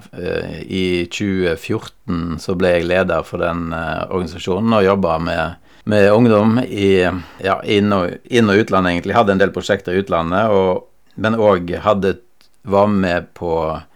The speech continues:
eller vi hadde et, et bygg, et gammelt fengsel i, i Skien som var, var internatbygg,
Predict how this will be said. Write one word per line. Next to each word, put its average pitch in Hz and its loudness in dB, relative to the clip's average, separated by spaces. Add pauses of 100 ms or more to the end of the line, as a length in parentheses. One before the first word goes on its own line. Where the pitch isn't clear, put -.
(480)
eller 95 -2
vi 98 2
hadde 104 6
et, 92 0 (100)
et 92 -2
bygg, 113 0
et 98 -2
gammelt 101 4
fengsel 98 -2 (260)
i, 90 -2
i - 0
Skien 95 2
som 90 -6
var, 85 2
var 90 0
internatbygg, 98 0